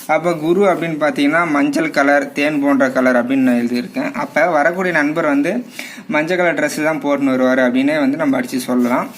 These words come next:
லக்கணத்துல எதனா கிரகம் இருந்தா அந்த கிரகத்தோட காம்பினேஷனும் அங்க வந்து ஒர்க் ஆகும். ஏழாம் பார்வை எதனா பார்த்துச்சுன்னா அந்த கிரகத்தோட காம்பினேஷனும் வந்து அங்க வேலை செய்யும். ஸ்பெஷல் பார்வை எதனா கிரகம் பார்த்தாலும் அந்த கிரகத்தோட காம்பினேஷனும் வந்து அங்க வேலை செய்யும்.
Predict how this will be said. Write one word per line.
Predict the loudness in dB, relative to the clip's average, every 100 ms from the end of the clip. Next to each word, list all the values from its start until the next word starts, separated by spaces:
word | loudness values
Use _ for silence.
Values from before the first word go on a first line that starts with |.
| -16 -8
லக்கணத்துல | -2 0 2 0 2 0
எதனா | 0 0
கிரகம் | 0 2 0
இருந்தா | 0 2
அந்த | 2 0
கிரகத்தோட | 0 0 0 0 -2 0
காம்பினேஷனும் | 0 0 0 -2 -2
அங்க | 0 2
வந்து | 2 0
ஒர்க் | 0 -2 0
ஆகும். | 0 0 -2 -6 -14 -4
ஏழாம் | 0 2 2
பார்வை | 0 2
எதனா | 2 2 0
பார்த்துச்சுன்னா | 0 0 -2 -4 -2 0
அந்த | 0 0
கிரகத்தோட | 0 0 0 0 0 0
காம்பினேஷனும் | 0 2 0 -2 -2
வந்து | -2 0
அங்க | 0
வேலை | 2 0 0
செய்யும். | -2 -2 -2 -4
ஸ்பெஷல் | -4 -2 -2
பார்வை | 0 0 2
எதனா | 0 0 -2
கிரகம் | -2 -2 0
பார்த்தாலும் | 0 0 0 0 0 -4 -8 -16 -12
அந்த | -6 -4 -2
கிரகத்தோட | -2 -2 -2 -2 0 0 0 0
காம்பினேஷனும் | 0 0 0 0
வந்து | 0 2
அங்க | 2 2
வேலை | 2 0
செய்யும். | -2 -2 -2 -4 -10